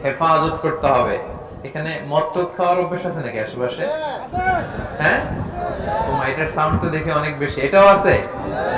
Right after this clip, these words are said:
ইয়া আল্লাহ। এই মদের সাথে মুসলমানদের কোনো সম্পর্ক নাই। এই যে হুইস্কি, ওয়াইন, বিয়ার, এগুলো আপনারা খাবেন? হাত দিয়ে ছোবেন? এখানে আশেপাশে অনেকে খায়,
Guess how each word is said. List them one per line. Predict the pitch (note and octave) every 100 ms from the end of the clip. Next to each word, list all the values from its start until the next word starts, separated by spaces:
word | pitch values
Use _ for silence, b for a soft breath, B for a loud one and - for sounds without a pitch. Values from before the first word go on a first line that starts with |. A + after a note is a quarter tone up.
| - - B2 - A#2
ইয়া | A#2 A#2
আল্লাহ। | A#2+ A2+ G#2+ G#2 G2 - - - - - -
এই | C3+ F3+ F3+
মদের | E3 F#3 A3
সাথে | - G#3 G3
মুসলমানদের | F3+ F3 F3 F3 E3
কোনো | E3+ E3
সম্পর্ক | E3+ D#3+ E3+ E3+ F#3+ G#3+ - - - - - - - - C3
নাই। | C#3 C#3
এই | B2 C#3
যে | E3
হুইস্কি, | C#3+ F3+ - - E3+ C#3+
ওয়াইন, | B2+ C#3 D#3+ D3+ C3
বিয়ার, | C3+ D#3
এগুলো | D3 D3 E3
আপনারা | - D#3+ D#3
খাবেন? | D#3 D3+ F#3 A#3+ - - - - - - - - -
হাত | C3+ C3+
দিয়ে | E3 E3
ছোবেন? | F3+ E3 G3+ B3+ - - - D4+ - - -
এখানে | D#3 F#3+
আশেপাশে | F3+ F#3+ F#3 F3+
অনেকে | E3+ E3 D#3
খায়, | D3 C#3+ G#2+